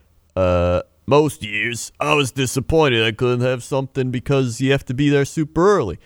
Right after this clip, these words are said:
But I was never an I have to sleep in a tent to get a T V type of person," they said.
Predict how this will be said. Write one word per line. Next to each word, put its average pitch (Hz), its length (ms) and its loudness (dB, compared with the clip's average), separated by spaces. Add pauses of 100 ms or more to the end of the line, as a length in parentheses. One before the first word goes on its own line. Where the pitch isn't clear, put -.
(240)
But - 100 2
I 214 80 4
was 208 180 0
never 196 360 2
an 123 100 0
I 131 140 4
have 123 180 0
to 110 80 -8
sleep 151 320 -4
in 123 80 0
a 107 80 0
tent 151 300 -2
to 110 60 -4
get 120 200 0
a 104 80 -2
T 135 260 -4
V 156 200 -4
type 92 280 -2
of 69 100 -10
person," 95 440 -6
they 85 140 -8
said. 113 380 -4